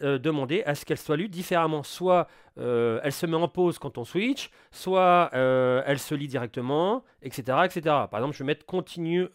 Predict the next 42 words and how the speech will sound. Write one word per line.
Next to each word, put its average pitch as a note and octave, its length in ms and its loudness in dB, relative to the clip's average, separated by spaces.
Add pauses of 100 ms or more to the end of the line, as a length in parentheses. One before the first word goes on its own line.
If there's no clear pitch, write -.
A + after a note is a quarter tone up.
(100)
Playing, D3 500 -4 (100)
euh, A#2+ 140 -6
when C#3 180 -4
switching. C#3+ 440 -12 (1160)
Là, F#3 140 8
ça F3+ 140 2
va D#3+ 120 2
vous D#3 220 0
donner D#3+ 540 0
la B2+ 200 0
taille D3 280 0
de B2 100 -4
votre, A#2 400 -2
ce - 100 -8
qui C#3 120 -14
vous C3+ 80 -6
reste C3+ 200 -2
dans A#2 140 -4
le, A2 340 -4 (540)
dans A#2 140 -8
la A2+ 120 -4
carte - 220 -10
mémoire. D#3 360 2 (720)
Le D#3+ 180 0
H D3+ 220 2
D D3 120 0
M D#3+ 80 0
I, D#3+ 100 -6
bah, A#2 100 -4
on A#2+ 100 -2
a C3+ 80 2
vu, D3 160 -2
c'est C3 120 -10
pour G#2+ 140 -14
switcher A2 280 -14
comme G#2 140 -14
ça. E3+ 380 0 (960)
Le, G#3 460 4
euh, C#3+ 460 4
Video G3+ 340 0
Source - 220 -6
Translation, D#3+ 680 -2